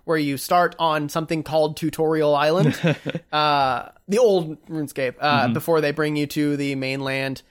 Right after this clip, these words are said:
Speaker 1: Uh, some other games still have the island. Uh, Assassin's Creed, uh, Odyssey has
Speaker 2: Makes sense.
Speaker 1: an island that you are on, uh, that you can go back to. It's, but it's not called Tutorial Island, but it's
Speaker 2: Mm-hmm.
Speaker 1: Tutorial Island.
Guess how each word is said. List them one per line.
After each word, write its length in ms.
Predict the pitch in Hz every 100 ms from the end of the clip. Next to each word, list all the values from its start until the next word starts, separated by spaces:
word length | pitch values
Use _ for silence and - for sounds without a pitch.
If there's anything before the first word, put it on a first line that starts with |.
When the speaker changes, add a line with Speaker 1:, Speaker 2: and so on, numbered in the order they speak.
| _ _
Speaker 1:
Uh, 600 | 131 131 127 120 120 123 -
some 220 | 151 180
other 140 | 165 165
games 340 | 160 160 156
still 280 | - 160 156
have 200 | 147 147
the 120 | 147
island. 560 | 139 143 147 143 139 - -
Uh, 300 | 135 135 131
Assassin's 480 | 143 151 143 156 147
Creed, 360 | 160 147 143 - -
uh, 300 | 135 127 123
Odyssey 640 | 139 139 151 - 165 170 - _ _ _
has 500 | 160 156 151 147 - -
Speaker 2:
Makes 240 | 127 120
sense. 220 | - 113
Speaker 1:
an 140 | 175 170
island 600 | 147 165 165 175 185 180 - _ _
that 120 | 180 160
you 240 | 170 170
are 160 | 170 170
on, 440 | 170 175 185 190 - _ _ -
uh, 400 | 160 151 143 135
that 180 | 147
you 80 | 196
can 260 | 185 233 202
go 120 | 170
back 240 | 160 147
to. 180 | - 127
It's, 140 | 135 -
but 160 | 160
it's 100 | 156
not 200 | 165 139
called 180 | - 139
Tutorial 300 | 147 147 135
Island, 100 | 131
but 100 | 135
it's 180 | 135 -
Speaker 2:
Mm-hmm. 100 | -
Speaker 1:
Tutorial 400 | 139 120 135 123
Island. 380 | 120 123 127 98